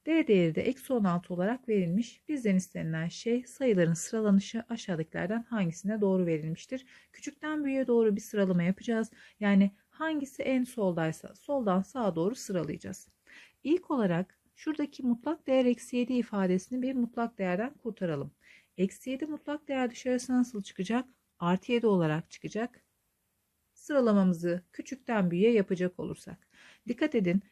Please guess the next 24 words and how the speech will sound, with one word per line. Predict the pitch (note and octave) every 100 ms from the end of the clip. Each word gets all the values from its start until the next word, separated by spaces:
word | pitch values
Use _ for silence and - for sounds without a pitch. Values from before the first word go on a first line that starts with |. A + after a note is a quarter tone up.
| _
elinizdeki | F#3+ G3+ A#3 C4 C#4+ -
A, | B3 A#3+
B, | B3+
C, | B3 B3 B3
D | E4+
sayılarınızdan | - C#4 G#3 F#3 E3+ D#3+ F3 E3 G3
negatif | D#4+ C#4+ - -
olarak | F#3+ E3 D#3 A3 - _ _ -
en | C4 D#4
küçük | - C4 -
hangisi | C#4 C#4+ B3 - G#3
var? | A3+ C#4+ _ -
Eksi | G3 - A#3+
on | B3
altı | G#3 E3 - E3
en | - A#3 B3
sol | - A3 A3+
tarafta. | - F3 D#3 - - -
O | A#3
halde | A3+ F#3 D#3 D3+ -
D | A3 A#3+ A#3+
en | G3+ D#3+
küçük | - - -
değerim. | - - F3+